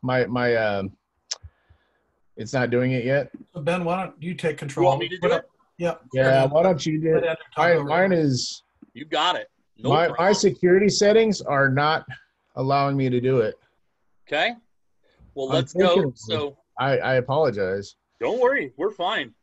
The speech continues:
Speaker 3: Um, so we'll log in here to weathertrack dot net. Uh, again, your own username and password gains access to your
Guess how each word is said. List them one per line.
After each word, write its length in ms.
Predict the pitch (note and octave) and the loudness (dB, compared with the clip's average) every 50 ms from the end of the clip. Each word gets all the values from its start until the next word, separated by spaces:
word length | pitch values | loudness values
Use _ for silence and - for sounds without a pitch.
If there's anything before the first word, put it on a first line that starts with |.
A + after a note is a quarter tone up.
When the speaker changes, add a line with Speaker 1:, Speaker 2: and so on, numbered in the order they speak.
| _ _ _ _ _ _ - | _ _ _ _ _ _ -4
Speaker 3:
Um, 520 | C#3 C3+ C3 B2+ B2+ B2 B2+ B2+ B2 C#3+ _ - - B2+ B2 | -2 0 2 2 2 2 2 0 -2 -6 _ -20 -18 -18 -16
so 420 | - - D#3+ D3+ C#3+ C#3 C3+ C3 - _ _ _ _ _ _ _ _ _ _ _ - | -10 -4 -2 0 0 0 -2 -4 -10 _ _ _ _ _ _ _ _ _ _ _ -12
we'll 160 | D3+ D3+ D3 | -10 -8 -4
log 320 | D3+ D#3 D#3+ D#3+ D#3+ D3+ E3 | -2 -2 -2 -2 -4 -4 -6
in 140 | E3 D#3+ | -6 -6
here 200 | D#3+ E3 E3 E3+ | -6 -8 -8 -8
to 80 | E3+ D#3+ | -6 -4
weathertrack 500 | D3+ E3 D#3+ D#3+ D#3 - - F3 D#3+ D3+ - - | -4 -2 -4 -4 -6 -8 -8 -8 -8 -8 -8 -6
dot 260 | D#3+ D3+ D#3 D#3 D3+ | -6 -4 -4 -6 -6
net. 260 | D3 D#3 G3 A#3+ - _ _ _ _ _ _ _ _ - | -6 -6 -6 -6 -8 _ _ _ _ _ _ _ _ -10
Uh, 180 | A#2 A2+ A2+ - - | -8 -6 -6 -6 -8
again, 420 | B2+ B2 B2+ C3 C3+ C#3 C#3+ C3+ C#3+ C#3+ C3 | -10 -8 -8 -8 -8 -8 -10 -12 -16 -18 -18
your 240 | B2 B2+ C3 C3+ C3+ | -10 -6 -2 0 0
own 160 | C#3 C#3+ D3 | 0 -2 -2
username 420 | C#3+ D3 D3+ C#3+ D3+ D3 D3 D3 D3 | -4 -6 -6 -6 -8 -8 -8 -8 -8
and 100 | C#3+ C#3 | -10 -8
password 520 | D3 D3 D3 D3+ - - D#3 D3+ C#3+ C3+ | -6 -4 -4 -4 -6 -8 -12 -12 -8 -8
gains 320 | D3 D3 D3 D3 C#3 - - | -8 -6 -6 -8 -12 -10 -6
access 460 | C3+ C#3+ D3+ - - D#3+ D3 - - | -6 -6 -4 -4 -6 -8 -8 -8 -10
to 120 | - D3+ | -14 -10
your 440 | C#3 C3+ C#3+ D3 D3+ D3 C#3+ C#3+ _ | -8 -4 -2 -2 0 -2 -2 -4 _